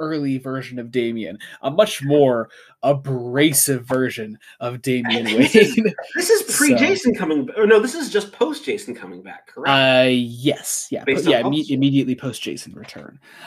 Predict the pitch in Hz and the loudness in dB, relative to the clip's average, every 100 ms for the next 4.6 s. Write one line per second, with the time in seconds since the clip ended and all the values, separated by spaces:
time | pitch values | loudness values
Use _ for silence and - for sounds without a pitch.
0 | - 120 120 113 107 101 151 190 185 175 | -12 -6 -4 -4 -6 -8 0 2 4 4
1 | 147 120 117 95 - - 143 170 208 175 | 4 0 -4 -6 -14 -16 -4 4 4 4
2 | 185 - 247 214 - 156 131 123 87 58 | -4 -2 -6 -6 -2 -2 0 -4 -8 -14
3 | - - - - 370 - 123 139 139 131 | -20 -20 -12 -6 -6 -4 0 2 4 4
4 | 120 117 - - - | 2 0 -2 -4 -14